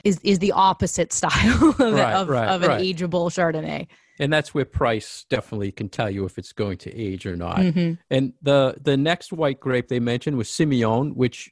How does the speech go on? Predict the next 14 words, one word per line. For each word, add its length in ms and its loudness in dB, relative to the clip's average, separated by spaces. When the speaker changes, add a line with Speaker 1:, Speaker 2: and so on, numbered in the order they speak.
Speaker 2:
you 220 4
had 100 4
already 260 4
mentioned, 420 0
sweet 420 -2
white 320 0
wines, 720 -2
and 460 0
the 80 0
king 360 0
of 100 -6
sweet 300 -4
white 240 0
wines, 600 -4